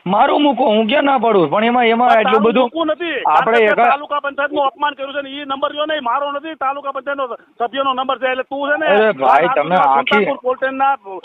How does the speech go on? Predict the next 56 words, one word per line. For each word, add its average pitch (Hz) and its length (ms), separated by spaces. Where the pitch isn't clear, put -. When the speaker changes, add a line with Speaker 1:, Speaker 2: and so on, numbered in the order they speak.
Speaker 2:
દુવારમાં 269 320
બેસી 262 180
જવાનું 247 220
છે 240 160
તારે, 185 240
કારણ 214 200
કે 262 80
તને 277 260
હમણાં 269 160
ગરમી 165 180
Speaker 1:
પેલા 175 160
Speaker 2:
બહુ 170 100
Speaker 1:
ભાઈ, 151 140
Speaker 2:
છે. 151 120
Speaker 1:
પેલા 156 340
ભાઈ, 143 280
કોઈ, - 380
કોઈને 202 340
આંધળો 196 360
Speaker 2:
તારે 202 140
Speaker 1:
આંધળો, 214 220
ભાઈઓ, 175 280
Speaker 2:
મનસુખભાઈ 170 240
Speaker 1:
ભાઈઓમાં. 208 220
Speaker 2:
રાઠોડ 262 200
સંબંધ 269 160
બગાડવા 294 320
હતા 302 160
ને, 285 280
મનસુખભાઈ 277 400
Speaker 1:
હા. 254 60
Speaker 2:
રાઠોડ 269 240
તે 269 120
મારે 254 220
બગાડ્યા. 226 460
Speaker 1:
મારે, 220 240
મારે 220 400
ક્યાં 269 300
તમે 254 240
આ 262 180
બધું 254 260
Speaker 2:
પણ 247 80
Speaker 1:
કર્યું, 262 240
Speaker 2:
તને 254 100
Speaker 1:
આ 254 60
Speaker 2:
હવે 254 80
Speaker 1:
બધું? 247 240
Speaker 2:
ખબર 349 140
પડશે, 294 360
તને 269 220
હવે 277 220
ખબર 302 220
પડશે. 285 260
તે 277 120
છે 285 180
ને, 311 140